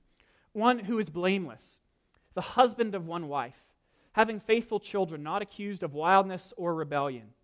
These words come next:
For an overseer, as God's administrator or steward,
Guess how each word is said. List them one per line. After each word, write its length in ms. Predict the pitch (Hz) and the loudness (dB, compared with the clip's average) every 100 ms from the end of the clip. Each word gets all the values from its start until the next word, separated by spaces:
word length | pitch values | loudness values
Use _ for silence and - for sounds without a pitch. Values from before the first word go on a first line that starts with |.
| _ _ _ _ _ | _ _ _ _ _
For 120 | - 208 | -2 -2
an 100 | 202 | 4
overseer, 720 | 208 240 220 196 - 151 170 | 12 12 12 0 -4 -6 -6
as 100 | 165 | -6
God's 380 | - 190 214 208 | 2 4 4 0
administrator 720 | 196 175 175 190 - 147 151 | -8 -8 -8 -8 -10 -10 -8
or 80 | 143 | -8
steward, 460 | 156 - 139 120 | -12 -14 -12 -10